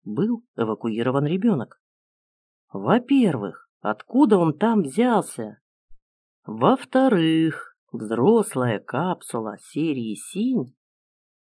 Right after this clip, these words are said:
не предназначена для транспортировки детей, ибо нуждается в коррекции пилота. А вот теперь всё.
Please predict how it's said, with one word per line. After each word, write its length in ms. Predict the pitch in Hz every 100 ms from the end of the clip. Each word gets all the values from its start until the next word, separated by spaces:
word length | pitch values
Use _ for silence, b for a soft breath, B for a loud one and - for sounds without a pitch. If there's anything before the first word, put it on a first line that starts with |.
| _ _
не 220 | 104 107
предназначена 960 | 123 143 175 247 247 285 269 - 117 107
для 200 | 98 104
транспортировки 840 | - 120 - 143 196 214 151 -
детей, 500 | 170 233 - 208 - _ _ _ _
ибо 300 | - 143 110
нуждается 760 | 101 85 85 104 175 - - - -
в 20 |
коррекции 580 | 110 101 90 - - 117
пилота. 640 | 165 208 269 262 113 - _ _ _ _ _ _ _ _ _ _ _ _ _
А 160 | - 101
вот 240 | 127 262 269
теперь 540 | - 107 - 123 143 _ _
всё. 380 | - - 92